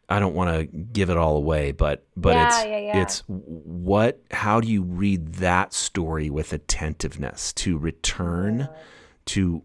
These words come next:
Speaker 1: what is love gonna do in this story that at first sounds so gruesome? Um,
Speaker 2: Mm.
Speaker 1: you know, right? So I think even reading with attentiveness,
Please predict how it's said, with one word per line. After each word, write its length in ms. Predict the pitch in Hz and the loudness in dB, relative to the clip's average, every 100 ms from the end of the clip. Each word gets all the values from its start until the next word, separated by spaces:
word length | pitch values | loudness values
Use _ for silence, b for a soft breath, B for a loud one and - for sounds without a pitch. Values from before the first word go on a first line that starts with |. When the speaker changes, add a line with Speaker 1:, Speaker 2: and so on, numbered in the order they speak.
| _ | _
Speaker 1:
what 340 | 90 90 104 | -4 2 4
is 200 | 127 110 | 2 0
love 440 | 92 90 87 92 95 | -2 2 2 0 0
gonna 240 | 101 82 | -2 -2
do 420 | 73 80 76 69 50 - - - | -4 -4 -2 -2 -6 -14 -12 -6
in 240 | 82 78 | -4 -4
this 320 | 76 85 82 | 0 2 2
story 400 | - - 80 71 | 0 -2 -2 -2
that 260 | 71 80 - b b | 0 -2 -4 b b
at 160 | - 92 | -4 -4
first 460 | - - 113 107 - | -4 4 6 6 0
sounds 300 | 90 85 82 | 2 2 0
so 180 | - | -2
gruesome? 540 | 82 - 73 71 - - - B B B B B B 233 | -2 -2 -2 -2 -4 -8 -20 B B B B B B -2
Um, 0 | 214 - 76 73 | 2 2 2 -2
Speaker 2:
Mm. 60 | - _ | -6 _
Speaker 1:
you 100 | 87 | -2
know, 220 | 82 73 73 | 0 0 0
right? 360 | 76 78 82 - | 0 2 0 -2
So 540 | - 92 80 78 73 - _ - | -2 2 2 2 0 -6 _ -8
I 60 | 80 | -4
think 220 | 98 87 | -2 0
even 400 | 92 85 80 82 | 0 0 -2 0
reading 520 | 92 107 117 107 82 | 2 4 4 4 2
with 180 | 76 - | -2 -4
attentiveness, 880 | 78 - 76 - 71 52 - - | -2 -2 -2 -6 -8 -8 -8 -10